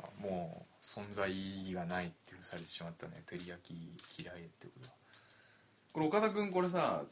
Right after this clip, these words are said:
Speaker 2: いっぺんにどれぐらい書いてるかな、この連載。これな-、
Speaker 1: うん。
Speaker 2: な-、単語としてはさ、一、
Speaker 1: うん。
Speaker 2: 二、三、四、五、六、七、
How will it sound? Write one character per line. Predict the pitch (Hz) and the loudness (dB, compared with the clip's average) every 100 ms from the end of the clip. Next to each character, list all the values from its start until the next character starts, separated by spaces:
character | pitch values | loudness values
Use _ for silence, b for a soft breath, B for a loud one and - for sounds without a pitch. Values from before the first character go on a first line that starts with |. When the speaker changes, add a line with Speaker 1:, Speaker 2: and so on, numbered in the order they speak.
| - - - _ _ _ - | -14 -20 -20 _ _ _ -6
Speaker 2:
い | 123 | -6
っ | |
ぺ | - 175 | 0 2
ん | 135 | 2
に | |
ど | 101 | 6
れ | 113 | 6
ぐ | 127 | 8
ら | 143 | 4
い | - | 4
書 | 139 | 2
い | |
て | 117 | 2
る | - | -2
か | 82 | -4
な、 | 71 67 _ _ _ _ | -6 -8 _ _ _ _
こ | 85 | -8
の | 78 78 - _ _ _ 85 | -6 -8 -10 _ _ _ -10
連 | 85 | -10
載。 | 82 69 71 - _ b b b _ _ _ _ _ _ - _ | -6 -6 -6 -8 _ b b b _ _ _ _ _ _ -20 _
こ | - | -4
れ | 110 | 0
な-、 | 123 | 2
Speaker 1:
う | 139 | 2
ん。 | 156 | 2
Speaker 2:
な-、 | 143 143 - | 2 2 2
単 | 151 156 | 2 4
語 | 156 | 0
と | 156 | -2
し | - | -2
て | |
は | 107 | -2
さ、 | - 80 | 2 0
一、 | 95 - | -2 -4
Speaker 1:
う | 107 - | -2 -2
ん。 | |
Speaker 2:
二、 | 87 92 85 78 | -2 -4 -4 -4
三、 | - 90 82 80 76 b b b b b _ _ | -4 -4 -2 -2 -6 b b b b b _ _
四、 | 92 92 85 80 | -8 -4 -4 -4
五、 | 78 87 82 76 | -2 -2 -2 -4
六、 | 80 80 - 80 73 | -8 -10 -10 -6 -4
七、 | 80 78 71 | -4 -4 -6